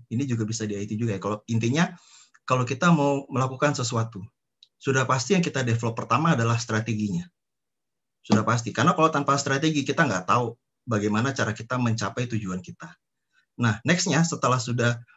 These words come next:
mencapai service strategi, apa yang dilakukan? Kita mendesain. Jadi strategi itu adalah kita membuild, eh, visi. Terus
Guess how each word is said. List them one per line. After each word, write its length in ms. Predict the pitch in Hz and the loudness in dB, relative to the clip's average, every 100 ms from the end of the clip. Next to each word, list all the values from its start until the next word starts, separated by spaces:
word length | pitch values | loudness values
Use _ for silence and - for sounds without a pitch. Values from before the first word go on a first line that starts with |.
| _ | _
mencapai 400 | 123 117 117 123 | -2 0 0 -2
service 320 | 120 117 113 | -4 -6 -4
strategi, 480 | 120 120 143 135 131 - - | -4 -2 -4 -4 -8 -10 -6
apa 220 | 117 143 | -2 0
yang 80 | 120 | 2
dilakukan? 400 | 120 139 117 117 | 0 -2 -4 -2
Kita 240 | - 190 | 2 4
mendesain. 480 | 160 147 - 127 110 117 _ _ _ _ _ | 4 4 2 2 -2 -6 _ _ _ _ _
Jadi 360 | 123 196 202 - | 0 2 0 -2
strategi 520 | - 139 143 135 135 | 0 2 2 2 2
itu 120 | 139 | 4
adalah 280 | 175 135 151 | 4 6 4
kita 240 | 165 - | 2 2
membuild, 600 | 175 151 127 120 135 156 - _ _ _ _ _ _ | 4 4 2 2 2 2 -2 _ _ _ _ _ _
eh, 260 | 123 120 123 117 - _ - | 2 4 2 -2 -12 _ -2
visi. 320 | 139 - - - _ _ - - - | 0 -2 -6 -12 _ _ -20 -20 0
Terus 440 | 147 202 - - | 2 2 -2 -10